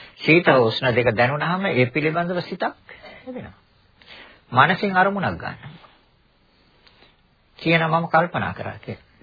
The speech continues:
කල්පනා කරන කෙනෙක් ඔක ඇතුලේ නෑ. මට කල්පනා කරන්න බෑ. අර සිතේ ප්‍රවෘත්තිය තියෙනවා. ඒ සිතේ ප්‍රවෘත්තියට බාහිරින් ආරම්භණයක් ගන්න.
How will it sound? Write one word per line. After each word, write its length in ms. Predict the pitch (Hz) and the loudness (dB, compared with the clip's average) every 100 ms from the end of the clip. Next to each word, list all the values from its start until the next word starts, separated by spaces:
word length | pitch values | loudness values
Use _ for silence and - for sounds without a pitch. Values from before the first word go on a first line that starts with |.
| _ _ _ _ _ _ _ _ _ | _ _ _ _ _ _ _ _ _
කල්පනා 420 | - 123 123 139 | -4 -4 -2 -6
කරන 260 | 131 139 127 | -4 -6 -8
කෙනෙක් 360 | - 131 147 120 | -8 -8 -8 -12
ඔක 120 | 95 | -12
ඇතුලේ 280 | - 104 113 | -14 -14 -14
නෑ. 160 | 117 - _ _ _ _ _ _ _ _ - - - - - - - | -16 -20 _ _ _ _ _ _ _ _ -20 -20 -20 -20 -20 -20 -10
මට 280 | 139 139 - | -2 0 2
කල්පනා 420 | 147 117 110 104 | 0 -2 -6 -8
කරන්න 260 | - 107 98 | -6 -8 -4
බෑ. 240 | - - - - | -6 -6 -18 -4
අර 140 | 120 135 123 _ _ | 2 2 0 _ _
සිතේ 360 | - 143 151 170 | -6 -2 4 4
ප්‍රවෘත්තිය 560 | - 151 180 180 202 196 | 6 6 6 4 4 4
තියෙනවා. 360 | 214 233 320 453 | 4 2 0 -2
ඒ 140 | - 143 | -2 0
සිතේ 280 | 165 175 | 2 2
ප්‍රවෘත්තියට 580 | - 175 220 - 170 143 165 - - - _ _ _ _ | 4 6 6 6 2 4 2 -2 -20 -20 _ _ _ _
බාහිරින් 420 | 131 143 160 151 147 | 2 2 4 2 2
ආරම්භණයක් 540 | 156 147 98 98 98 | 2 2 -2 -4 -6
ගන්න. 360 | 117 113 - | -8 -10 -14